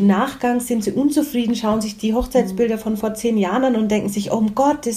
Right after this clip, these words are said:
Speaker 1: Willen, warum bloß?“ Und da bin ich wirklich froh, dass wir in dieser Zeit leben,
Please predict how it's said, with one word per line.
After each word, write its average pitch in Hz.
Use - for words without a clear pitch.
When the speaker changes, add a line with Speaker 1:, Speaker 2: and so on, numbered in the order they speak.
Speaker 1:
Willen, 240
warum 240
bloß?“ 185
Und 208
da 208
bin 240
ich 240
wirklich 285
froh, 214
dass 208
wir 214
in 202
dieser 214
Zeit 196
leben, 226